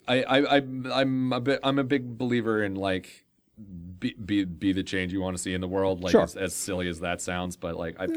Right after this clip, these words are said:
Speaker 1: that's
Speaker 2: cliches come from somewhere.
Speaker 1: Yeah,
Speaker 2: You know.
Speaker 1: I, and that's kinda where I am. Is, like, if I, if I'm not in a place to,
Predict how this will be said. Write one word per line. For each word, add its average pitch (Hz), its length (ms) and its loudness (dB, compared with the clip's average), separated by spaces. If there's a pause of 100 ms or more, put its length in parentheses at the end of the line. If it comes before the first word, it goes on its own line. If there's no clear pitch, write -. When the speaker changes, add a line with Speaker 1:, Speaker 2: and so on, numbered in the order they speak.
(140)
Speaker 1:
that's 113 120 4
Speaker 2:
cliches 156 340 4
come 127 140 4
from 101 140 2
somewhere. 71 320 -4
Speaker 1:
Yeah, 123 280 4
Speaker 2:
You 131 80 0
know. - 100 -4
Speaker 1:
I, 131 120 6
and 147 220 2
that's 147 140 0
kinda 143 180 4
where 120 140 4
I 104 80 2
am. 101 460 0
Is, 110 160 -6
like, 104 300 0 (200)
if 139 180 4
I, 151 260 4
if - 160 2
I'm 147 120 4
not 139 200 4
in 120 80 -2
a 110 60 0
place 110 480 0
to, 92 120 -6